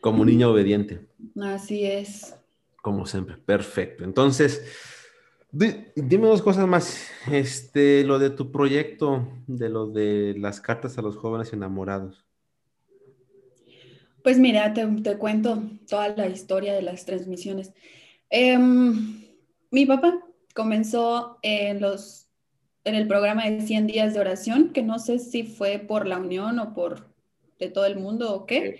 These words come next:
Speaker 1: ¿El año pasado?
Speaker 2: pero, ajá.
Speaker 1: Sí, fue todo el mundo.
Speaker 2: Como en junio, eh,
Speaker 1: Ujú.
Speaker 2: y él transmitía a las siete de la mañana, ¿no? Sus, una reflexión y la oración. Entonces, pues, se les prendió la,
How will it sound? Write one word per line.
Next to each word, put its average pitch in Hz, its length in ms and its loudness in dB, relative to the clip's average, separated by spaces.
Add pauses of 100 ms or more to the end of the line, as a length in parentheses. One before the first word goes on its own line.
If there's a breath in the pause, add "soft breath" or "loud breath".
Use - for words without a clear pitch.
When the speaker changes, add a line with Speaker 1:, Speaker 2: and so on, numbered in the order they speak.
(120)
Speaker 1:
¿El 110 80 0
año 143 180 2
pasado? 233 260 2
Speaker 2:
pero, 220 460 -2
ajá. 233 480 2 (180)
Speaker 1:
Sí, 151 140 2
fue 139 120 0
todo 139 140 2
el 131 80 2
mundo. 123 260 -2
Speaker 2:
Como 226 220 -4
en 220 120 0
junio, 277 500 4 (420)
eh, 214 380 0
Speaker 1:
Ujú. 233 140 -6
Speaker 2:
y - 40 2
él 226 140 0
transmitía 214 540 -2
a - 20 2
las 214 220 -2
siete 190 240 0
de 190 60 2
la 190 100 -4
mañana, 208 680 -4 (160)
¿no? 208 360 -10
Sus, - 720 -16
una 208 480 -12
reflexión 320 720 2
y 240 180 2
la 151 140 -2
oración. - 360 -12 (920 soft breath)
Entonces, 381 600 4
pues, 269 280 6
se 240 200 2
les 226 260 -2
prendió 214 500 -2
la, 220 420 -4